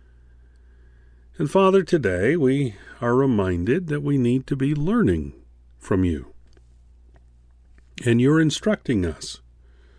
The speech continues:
And we thank you for that instruction, and we ask that you would help us not only to learn, but to receive that instruction in such a way that it's,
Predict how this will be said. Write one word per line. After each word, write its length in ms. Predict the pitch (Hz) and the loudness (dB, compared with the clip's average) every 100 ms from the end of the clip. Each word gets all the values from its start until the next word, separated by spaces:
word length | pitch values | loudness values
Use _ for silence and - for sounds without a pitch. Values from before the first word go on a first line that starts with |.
| - - - - - | -20 -20 -20 -20 -6
And 160 | 139 147 | 0 0
we 100 | 147 | 0
thank 480 | - 180 233 - | -2 0 0 0
you 80 | 190 | -4
for 160 | 160 165 | -2 -2
that 160 | 147 | 0
instruction, 800 | 143 135 - - 147 - - 82 | 0 -2 -4 -4 -6 -6 -8 -6
and 180 | 90 101 | -4 -2
we 160 | 117 123 | 0 0
ask 300 | 147 165 - | 0 -2 -6
that 220 | 147 - | -10 -6
you 100 | 160 | -2
would 160 | 156 139 | -2 -4
help 400 | 190 196 185 110 | -4 -4 -4 -4
us 480 | 82 71 - - - - - _ - - - - - - - | -6 -8 -10 -10 -14 -20 -20 _ -20 -20 -20 -20 -20 -16 -2
not 180 | 143 135 | 0 4
only 300 | 120 104 95 | 4 4 0
to 220 | - 85 | -4 -8
learn, 640 | 82 101 165 143 117 208 - - _ _ _ _ _ _ _ _ - _ - - - - | -2 2 4 4 2 0 -6 -20 _ _ _ _ _ _ _ _ -20 _ -20 -20 -20 -6
but 300 | 135 156 - | -2 -2 0
to 140 | 147 | 0
receive 720 | 135 131 - - 233 220 160 127 | 2 2 0 0 2 2 0 -2
that 240 | 117 107 | 0 2
instruction 720 | 98 90 - 101 - - 147 | 0 0 -4 -6 -6 -4 -2
in 140 | 139 113 | -2 -2
such 280 | 123 - | -6 -6
a 60 | 87 | -8
way 500 | 78 71 76 127 180 - - - - - - - | -10 -12 -8 -6 -8 -12 -20 -20 -20 -20 -20 -4
that 220 | 117 123 | 0 4
it's, 680 | 135 127 - - - - | 4 2 -6 -6 -6 -8